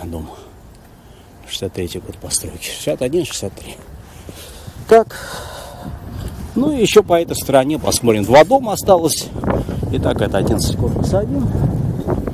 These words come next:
одиннадцать корпус два. Так, это девятый дом сейчас будет. Но они уже один за другим будут идти. Просто без корпусов, просто дом девять.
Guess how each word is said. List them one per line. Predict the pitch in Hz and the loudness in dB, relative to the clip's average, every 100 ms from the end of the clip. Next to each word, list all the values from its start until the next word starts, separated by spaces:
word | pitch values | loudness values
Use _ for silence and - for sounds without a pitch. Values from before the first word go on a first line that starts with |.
| - - - - | -6 -8 -8 -6
одиннадцать | 120 131 196 170 - | 0 0 2 0 0
корпус | - 156 - - | 0 0 0 0
два. | 143 90 90 - - - - - - - - | 2 2 0 -2 -12 -14 -14 -12 -12 -12 4
Так, | 170 147 | 6 8
это | 269 170 | 8 8
девятый | 156 151 110 151 | 8 8 6 -2
дом | 185 277 | -2 -2
сейчас | - 247 | 0 -2
будет. | 220 247 240 - - - - - - - - - | 0 -2 -2 -8 -12 -12 -14 -14 -14 -14 -12 -2
Но | - | 6
они | 240 208 | 8 8
уже | 196 156 170 160 _ - - | 4 4 0 0 _ -20 -6
один | - 151 160 | 2 6 6
за | 135 | 4
другим | 139 127 110 | 0 0 -2
будут | 92 95 | -2 -2
идти. | 101 - 101 - - - | -2 0 0 0 -12 4
Просто | 160 170 - 110 | 8 10 8 4
без | 127 - | 4 2
корпусов, | 139 175 - 262 | 2 0 2 2
просто | - 175 135 | 4 0 -2
дом | 120 165 139 | 6 8 8
девять. | 269 277 - | 4 -10 -10